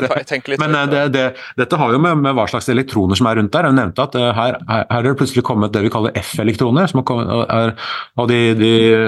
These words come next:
Speaker 2: de som husker det fra, fra kjemien, så er det liksom S er inne, så, så kommer P, og så D, og så kommer F. Så sånn S P D F er det navn på de skallene som, eh,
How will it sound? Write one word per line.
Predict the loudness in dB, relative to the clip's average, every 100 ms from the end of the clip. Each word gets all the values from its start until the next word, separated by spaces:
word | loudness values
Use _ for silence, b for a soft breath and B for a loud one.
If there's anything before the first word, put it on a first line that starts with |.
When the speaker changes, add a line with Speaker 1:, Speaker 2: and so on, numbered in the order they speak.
| 2 0 0
Speaker 2:
de | 2
som | 2
husker | 2 2 -2
det | 0
fra, | 0 -2 -2
fra | -2
kjemien, | 0 2 2
så | 0
er | 0
det | 0
liksom | -2 -4
S | -6 -4 -2
er | 2
inne, | 4 4
så, | 2 0 0
så | -4 -2
kommer | -2 -2
P, | -2 0 0
og | -2 -2
så | -2
D, | 0 2 0 -2 B -6
og | -2
så | 0
kommer | -2
F. | -4 -10 -18 B B -6
Så | -4
sånn | -2 -2
S | -4 -6
P | -4 -2
D | 0 0 0
F | -2 -4 -2
er | -2
det | 0 2
navn | 2 2 0
på | 0
de | -2
skallene | 0 -2 0 0 0
som, | -2 0 2 2
eh, | 2 0 0 0 0